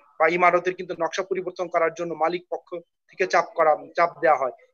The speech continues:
Even অনেক সময় building এর বাহ্যিক পরিবর্তনও করা হয় মালিক পক্ষের চাপে। এবং সেই ক্ষেত্রে professional যারা আছেন, তাদের কিন্তু একটা দায় দায়িত্ব আছে। তারা প্রত্যেকেই কিন্তু professional code of ethics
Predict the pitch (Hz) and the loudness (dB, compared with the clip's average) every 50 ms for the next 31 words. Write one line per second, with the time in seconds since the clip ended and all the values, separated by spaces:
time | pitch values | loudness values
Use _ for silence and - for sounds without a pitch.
0 | _ - 175 175 190 175 175 175 180 - - 202 190 190 185 180 165 170 175 185 | _ -10 -4 0 0 2 2 0 -2 -4 -6 -4 -4 -4 -4 -4 -6 -8 -6 -4
1 | 190 202 185 - - 160 160 156 - 180 175 - - 208 196 185 165 175 170 - | -4 -4 -6 0 0 0 0 0 -4 -8 -6 -2 0 0 0 0 -4 -8 -6 -6
2 | 190 190 190 190 - _ _ _ _ - 180 175 165 175 185 175 165 165 170 170 | -6 -6 -6 -6 -10 _ _ _ _ 2 4 4 4 4 2 0 0 -2 -4 -4
3 | - - 165 - - 175 170 - 170 143 - - 110 - _ _ _ _ _ _ | -8 -10 -12 -10 -12 -12 -8 -6 -6 -6 -6 -10 -16 -18 _ _ _ _ _ _
4 | _ - 175 - - 208 220 220 - 233 240 _ - 233 220 - _ _ _ _ | _ -12 -10 -6 -6 -6 -4 -2 -4 -4 -4 _ -4 -4 -4 -4 _ _ _ _
5 | _ - 180 165 - - - 233 226 226 226 226 226 226 - - _ _ - 160 | _ -2 -2 -2 -2 -4 0 2 4 4 4 4 2 -2 -8 -18 _ _ 4 4
6 | 160 170 180 - 147 180 180 - - 170 135 123 - _ _ _ _ - 165 175 | 6 6 6 6 4 2 2 2 -2 -4 -4 -6 -14 _ _ _ _ 0 0 2
7 | 175 190 185 214 214 - 208 190 - - 196 170 175 - 160 165 170 170 185 190 | 2 0 -2 -6 -4 -2 -2 -2 0 -2 -2 -2 2 2 2 4 4 2 2 0
8 | 185 - - 156 151 - 190 180 _ 180 175 180 180 180 - _ 190 185 - - | 0 0 -2 -2 -2 -2 -6 -8 _ 0 0 0 0 -2 -6 _ -8 -8 -8 -10
9 | 214 185 202 190 - 208 180 202 - - 175 170 175 175 208 208 202 185 _ 196 | -12 -12 -10 -10 -10 -10 -10 -10 -6 -6 -6 -6 -6 -4 -4 -2 -2 -2 _ 2
10 | 196 190 202 190 - - - 170 - 202 175 | 2 2 2 -2 -4 -10 -16 -10 -10 -10 -8